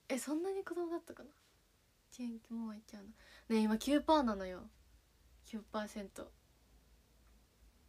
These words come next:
ステージではクール、特典会、配信ではマシンガントーク&笑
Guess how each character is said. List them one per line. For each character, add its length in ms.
ス 80
テ 360
ー 40
ジ 120
で 60
は 100
ク 140
ー 140
ル、 80
特 180
典 160
会、 140
配 120
信 140
で 60
は 100
マ 500
シ 200
ン 100
ガ 100
ン 100
ト 200
ー 40
ク& 100
笑 480